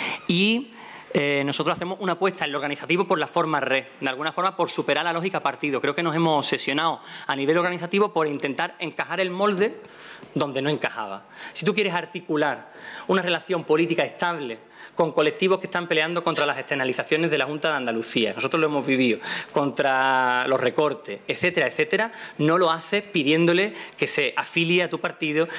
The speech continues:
que se venga a tu círculo, que se venga a tu asamblea. No es verdad, no es real. Y si seguimos en esa línea, pues al final debilitaremos lo que es un poco la construcción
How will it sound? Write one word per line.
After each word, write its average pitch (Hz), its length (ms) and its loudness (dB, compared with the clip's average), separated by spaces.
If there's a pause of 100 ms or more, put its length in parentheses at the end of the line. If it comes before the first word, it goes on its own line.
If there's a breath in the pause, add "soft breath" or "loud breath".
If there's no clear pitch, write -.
(120)
que 147 120 0
se 139 180 -2
venga 156 420 4
a 160 80 0
tu 190 120 2
círculo, 160 560 2 (160 loud breath)
que 143 80 2
se 139 120 2
venga 160 220 2
a - 20 0
tu 165 60 0
asamblea. 156 460 2
No 170 80 2
es 156 60 0
verdad, 127 340 0
no 170 100 2
es 151 60 -2
real. 131 260 -2 (220 loud breath)
Y - 80 0
si - 140 0
seguimos 147 480 2 (300 loud breath)
en 151 120 0
esa 151 440 0
línea, 180 320 2
pues 131 160 -2
al 120 100 -4
final 135 380 -4
debilitaremos 139 600 0
lo 156 100 4
que - 80 -4
es 131 60 -2
un 139 80 -8
poco 151 180 2
la 151 100 0
construcción 135 540 -4